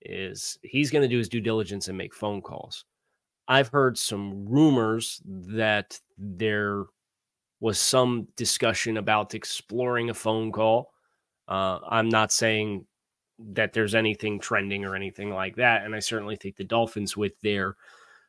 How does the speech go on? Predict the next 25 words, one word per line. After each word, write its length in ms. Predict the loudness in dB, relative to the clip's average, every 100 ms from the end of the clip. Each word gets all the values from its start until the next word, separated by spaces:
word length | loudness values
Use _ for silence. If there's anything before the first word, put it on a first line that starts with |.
| _
uh, 200 | -2 -2 -4 0
roster 420 | 6 6 4 -2
construction 920 | -4 -4 -4 6 8 8 4 0 -2 -8 _ _ _ _ _ _ _ _ _ _ _ _ _ _ _ 4
and 160 | 6 8
their 160 | 8 8
outlook 360 | 8 8 4
for 120 | 0
twenty 300 | -4 -2 0
twenty-four, 760 | -2 -4 -6 -6 0 4 6 4
it 160 | 0
creates 460 | -2 2 4 4 0
some 120 | -4
challenges 640 | 0 6 6 6 0 -6 -6
to 120 | 4
actually 400 | 6 6 2 -4
being 220 | -2 -2
able 140 | -4 -6
to 60 |
pull 220 | -6 -4
this 220 | -2 0 2
off 180 | 2
and 140 | 0 -2
justify 580 | 0 2 0 0 2 2
doing 320 | 0 -6 -8
it. 160 | -16 -20